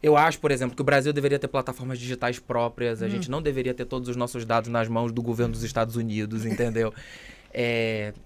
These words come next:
Speaker 1: ainda mais porque, enfim, monopólios e, e tudo mais. É, mas, assim, é um dado do nosso tempo. A gente vive uma época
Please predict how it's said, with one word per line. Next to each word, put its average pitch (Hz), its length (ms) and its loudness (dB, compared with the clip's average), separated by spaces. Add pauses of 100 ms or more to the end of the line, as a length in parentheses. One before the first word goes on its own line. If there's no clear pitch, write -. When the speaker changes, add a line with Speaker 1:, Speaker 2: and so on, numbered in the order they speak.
(100)
Speaker 1:
ainda 127 240 2
mais 131 200 4
porque, 127 320 -4
enfim, 120 260 -6 (100)
monopólios 113 760 0
e, 120 60 -6
e 120 200 -10
tudo 117 220 -8
mais. 107 300 -4 (680)
É, 120 680 4 (440)
mas, 190 180 0
assim, 226 340 -2
é 185 120 2
um 214 120 -2
dado 185 360 2
do 180 100 -4
nosso 180 380 0
tempo. 135 440 -4 (440)
A 120 100 0
gente 190 640 -4 (100)
vive 156 600 -6
uma 143 300 0
época 123 600 0